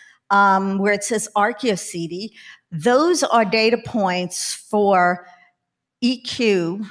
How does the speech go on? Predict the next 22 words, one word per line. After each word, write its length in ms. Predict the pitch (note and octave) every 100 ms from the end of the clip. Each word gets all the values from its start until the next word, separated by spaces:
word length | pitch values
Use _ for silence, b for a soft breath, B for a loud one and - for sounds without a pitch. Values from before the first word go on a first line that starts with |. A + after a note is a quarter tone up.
| -
for 480 | - - A#3 A3 -
archaeocetes. 1080 | G3+ G#3+ G#3+ F#3+ F3+ - C#3 - - - - b b b b -
Um, 500 | G3+ F#3 F3+ E3+ F#3 - - _ _ _
and 360 | G#3+ G3 G3+ G#3+
you 100 | A#3
can 220 | C#4+ B3+
see 260 | - D#4
that 180 | A3+ F3+
they're 200 | G3+ F#3
all 320 | G3+ G#3 G#3+
shifted 760 | G#3 - - A#3+ - G3+ G3 E3+
to 140 | -
the 140 | F#3+ F#3+
left, 640 | F3+ G3 B2+ D#3 - -
meaning 460 | G3+ G#3+ A#3+ A3+ G3+
that 200 | G#3 F#3+
they 120 | F#3+
all 200 | F#3+ G#3+
had 280 | G3 G#3+ F#3+ -
quite 280 | - B3 C4+
small 520 | - - A#3+ A3+ A3+
brains 680 | A3+ G#3 F#3 G#3 C4 C#4 -